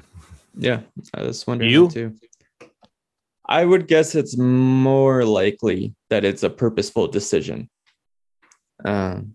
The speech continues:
Speaker 1: and it, it seems like they are getting things turned around, just mentality and consistency wise in special teams. It's still early, um,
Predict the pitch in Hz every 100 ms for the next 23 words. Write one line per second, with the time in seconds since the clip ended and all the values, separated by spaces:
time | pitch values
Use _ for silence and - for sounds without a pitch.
0 | _ 127 156 160 - _ _ _ - 143
1 | 143 135 135 175 175 175 147 - 127 123
2 | 123 117 110 113 110 - 113 104 95 95
3 | 95 101 110 107 110 101 - 95 101 104
4 | 98 98 107 101 107 104 101 98 92 95
5 | 90 - - 104 104 - 87 - 107 -
6 | 110 110 110 - - - 107 - - 113
7 | 123 127 120 - _ _ _ _ _ _
8 | - 110 107 101 98 98